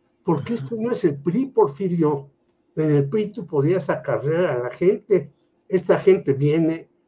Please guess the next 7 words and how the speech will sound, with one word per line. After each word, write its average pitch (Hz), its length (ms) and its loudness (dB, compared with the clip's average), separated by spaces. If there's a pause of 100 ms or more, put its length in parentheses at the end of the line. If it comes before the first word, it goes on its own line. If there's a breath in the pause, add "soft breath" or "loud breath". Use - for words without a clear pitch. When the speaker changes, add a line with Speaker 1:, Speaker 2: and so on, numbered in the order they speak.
(340)
Speaker 1:
con 220 360 6
sus 147 280 -4
recursos 139 960 2 (360)
de 139 260 6
muchos, 165 880 4 (400)
eh, 123 340 0
lados, 139 840 4